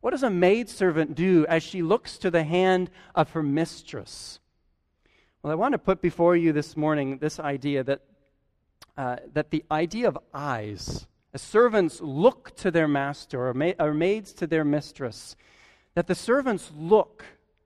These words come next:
first for favor. They look for mercy. They look for help because a servant is helpless.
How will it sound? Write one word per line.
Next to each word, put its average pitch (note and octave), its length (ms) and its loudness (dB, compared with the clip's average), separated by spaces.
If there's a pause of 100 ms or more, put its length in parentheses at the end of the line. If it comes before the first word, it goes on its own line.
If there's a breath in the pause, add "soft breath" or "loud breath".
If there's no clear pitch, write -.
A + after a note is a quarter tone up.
(220)
first F3 400 -2
for D3+ 180 -4
favor. D3 640 -6 (720)
They F#3+ 140 8
look B3+ 240 6
for G#3 180 0
mercy. D#3+ 720 -2 (200 soft breath)
They G#3 120 10
look B3 220 6
for G3 180 2
help E3+ 340 4
because G3 480 0 (1500 soft breath)
a - 60 -8
servant C#4 400 -2
is F3 160 -2
helpless. - 720 -12